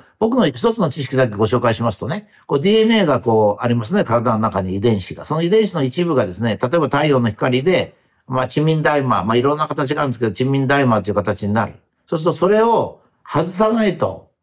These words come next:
あの、またそれがこう転写していくときにがんがなるので、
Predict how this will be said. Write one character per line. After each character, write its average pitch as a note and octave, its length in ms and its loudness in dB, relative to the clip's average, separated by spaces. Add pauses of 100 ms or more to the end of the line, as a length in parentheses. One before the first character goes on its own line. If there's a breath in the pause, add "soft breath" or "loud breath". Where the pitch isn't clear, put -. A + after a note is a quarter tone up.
(140)
あ B2+ 120 -6
の、 B2 360 0
ま D#3 120 -2
た F#3+ 160 0
そ F#3 120 2
れ F3+ 100 2
が E3+ 180 2
こ D3 240 2
う - 0 -
転 D#3+ 280 0
写 F3 140 2
し E3+ 80 -6
て F3 60 0
い D#3 40 0
く - 80 -16
と E3+ 100 -2
き F3 120 -4
に D#3 200 -2
が C#3+ 200 0
ん C#3 40 -4
が A#2 120 0
な C#3 140 0
る C3+ 80 0
の G2+ 180 -2
で、 C#3 340 -2